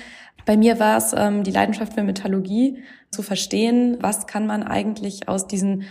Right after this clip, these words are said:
quasi ungeschliffenen Diamanten noch für Produkte machen. Und da ist ganz besonders eben das Thema Recycling-Metallurgie ein ganz wichtiges bei uns, ähm, am Institut gewesen, Institut für metallurgische Prozesstechnik und Metallrecycling.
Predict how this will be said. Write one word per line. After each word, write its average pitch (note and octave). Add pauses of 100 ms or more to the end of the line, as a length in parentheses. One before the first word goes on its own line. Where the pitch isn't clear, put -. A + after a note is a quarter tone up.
(240)
quasi F#3+
ungeschliffenen A#3
Diamanten G#3+
noch G3
für G3
Produkte A3+
machen. A3 (420)
Und G3
da G3+
ist G3
ganz A#3
besonders G3+
eben G3
das G3
Thema G3
Recycling-Metallurgie F3
ein F#3
ganz F#3+
wichtiges F#3+ (340)
bei -
uns, G3
ähm, F3+
am F#3
Institut F#3
gewesen, G#3
Institut F#3+
für F#3+
metallurgische F#3
Prozesstechnik G3
und F3+ (300)
Metallrecycling. G3+